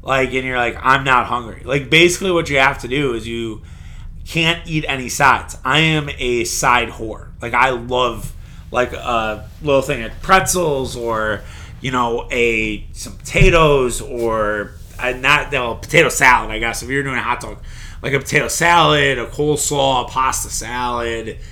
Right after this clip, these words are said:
uh, baked beans, a sucker for that. Um, I just love having sides.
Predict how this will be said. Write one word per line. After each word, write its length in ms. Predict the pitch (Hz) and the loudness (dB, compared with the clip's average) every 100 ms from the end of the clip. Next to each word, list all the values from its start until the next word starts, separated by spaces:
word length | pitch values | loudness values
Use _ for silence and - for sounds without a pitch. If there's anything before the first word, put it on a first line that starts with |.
| - - | -16 -14
uh, 220 | - 98 - | -10 -10 0
baked 300 | 135 131 - | 2 2 0
beans, 800 | 120 127 147 143 135 - - - - | -8 -4 -4 -4 -6 -8 -10 -12 -10
a 140 | 110 | -8
sucker 360 | - 135 123 120 | -4 -2 -2 -4
for 160 | - | -4
that. 500 | 120 120 120 113 - - - - - | 2 4 4 4 -4 -16 -16 -14 -8
Um, 200 | 139 131 - | -4 -4 0
I 200 | 135 139 | 4 4
just 260 | 143 160 - | 4 0 0
love 200 | 127 123 | -2 0
having 340 | 123 117 110 | -2 -2 -4
sides. 680 | - - 117 104 - - - | -4 2 2 2 -4 -12 -14